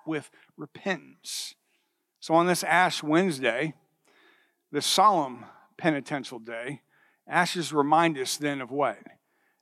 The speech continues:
The need for repentance.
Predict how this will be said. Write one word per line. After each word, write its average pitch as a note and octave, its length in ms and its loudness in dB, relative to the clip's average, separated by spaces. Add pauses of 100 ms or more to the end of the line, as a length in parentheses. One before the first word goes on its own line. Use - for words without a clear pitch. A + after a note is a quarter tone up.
(140)
The D3 80 -6
need D3+ 460 -2 (800)
for C#3+ 120 0
repentance. B2+ 840 -10